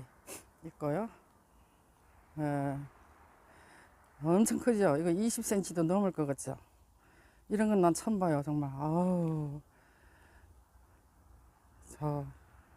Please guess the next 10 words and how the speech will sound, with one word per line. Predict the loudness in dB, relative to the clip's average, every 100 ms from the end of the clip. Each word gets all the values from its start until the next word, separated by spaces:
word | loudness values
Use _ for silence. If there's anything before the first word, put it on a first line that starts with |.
| -6
어우, | -2 0 0 -2 -4
몸살이야. | -4 -6 -8 -8 -10 -14 -20 -20 -20 -20 -20 -20 -20 -20 -20 -20 -20 -20 -20 -20 -20 -20 -20 -20 -20 -20 -20 -20 -20 -20 -20 -12 -4
요즘에 | 0 2 4
한 | 2 2
십 | 0 -6
센치 | 2 4 4 2
정도 | 0 2 4 4 4 0 -8 -2
되는 | 0 2
거는 | 2 2 0 -4 -20 -20 -16
찍었는데요. | -6 0 4 4 4 4 4